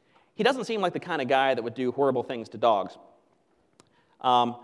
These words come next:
I want you to zero in on this cute pug here and remember this, 'cause we're gonna talk about some heavy stuff now, and it's kinda depressing. Um, so in nineteen, starting in nineteen sixty-five, Doctor Seligman was shocking dogs.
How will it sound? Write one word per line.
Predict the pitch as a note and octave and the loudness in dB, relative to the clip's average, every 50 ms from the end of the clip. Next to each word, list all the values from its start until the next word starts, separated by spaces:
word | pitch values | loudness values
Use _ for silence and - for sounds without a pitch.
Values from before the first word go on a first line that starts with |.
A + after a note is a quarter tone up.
| - C3+ | -2 0
I | C#3 | 0
want | D#3 F#3+ G3+ - A#3 | 0 0 -2 -2 -2
you | G#3+ | 2
to | F#3 D#3+ C#3+ B2+ - | 2 2 2 0 -2
zero | C3 B2+ D#3+ F3+ F3+ E3 | -4 0 0 2 4 2
in | D#3 D3+ C#3 | 2 2 0
on | B2+ B2 | -2 -2
this | B2+ B2 - - - - - - - | -2 -4 -6 -8 -18 -20 -20 -20 -14
cute | - - C#3 C3 - - - | -8 -6 -6 -6 -8 -8 -4
pug | - A#2+ A2+ A#2 A#2 A#2 A#2 | 0 2 2 2 2 -2 -6
here | - C3 B2 B2 | -8 -6 -6 -6
and | A2+ A2+ A2+ A2+ | -6 -6 -6 -6
remember | A#2 A#2 B2 C3 B2+ A#2 | -4 -4 -2 -2 -2 0
this, | A#2+ B2 A#2+ - | -2 -2 -4 -4
'cause | - A#2+ A2+ | -12 -8 -6
we're | C3 | -4
gonna | C3+ C3+ B2 | -4 -4 -4
talk | - C3+ B2 - | -2 -2 0 0
about | B2 A2+ - | 0 -4 -4
some | A#2 A2 | -6 -8
heavy | - A2+ G#2+ G#2+ | -8 -6 -8 -8
stuff | - - - G2+ - - | -10 -8 -8 -8 -8 -10
now, | G2+ F#2 - - G#2 | -14 -16 -16 -16 -16
and | F#2+ | -18
it's | G2+ - | -20 -18
kinda | - - G#2+ G#2 F#2+ | -16 -14 -14 -12 -12
depressing. | G2+ - - - - - - - _ _ _ _ _ _ _ _ _ _ _ _ _ _ _ _ - | -14 -12 -14 -14 -14 -16 -20 -20 _ _ _ _ _ _ _ _ _ _ _ _ _ _ _ _ -2
Um, | B2+ B2+ C3 B2+ C3 B2+ B2+ - - - - - _ _ _ _ _ _ - | 2 4 6 6 4 2 -2 -8 -14 -20 -20 -20 _ _ _ _ _ _ -10
so | - - G#3 G3 F3+ F3 E3 D#3 - - - - - - - - _ - | 0 4 8 10 10 10 8 6 2 -6 -14 -16 -20 -20 -20 -20 _ -4
in | F3+ F3+ F3 | -2 0 0
nineteen, | F3+ G3 A3+ A#3 C4+ A#3 | 2 0 0 -2 -2 -4
starting | - - - A#3 B3 B3 G3+ | -4 0 2 2 2 2 0
in | F#3 F3 | 0 0
nineteen | E3 D#3+ D3+ E3 D3+ | 0 0 0 0 -4
sixty-five, | - D3+ C#3+ - C#3+ A#2+ - A#2 A2+ A2 G#2+ G#2+ G#2+ | -4 -4 -4 -4 -4 0 2 4 4 6 4 2 2
Doctor | A#2+ B2 B2 - B2 | 2 2 2 0 -2
Seligman | - - C#3 C3+ C3+ C3+ C3+ C3 B2 A#2+ | 0 2 4 4 4 2 0 -4 -4 -2
was | A#2+ A#2 A2+ A2 | -2 -2 -2 -4
shocking | - - C3+ A#2 A#2 - C3+ A#2 A2 G#2 | -4 0 2 2 2 2 -2 -8 -6 -2
dogs. | G2 G2+ G2+ G2 F2 E2 D2+ - - - | -2 0 0 0 0 -2 -6 -10 -16 -18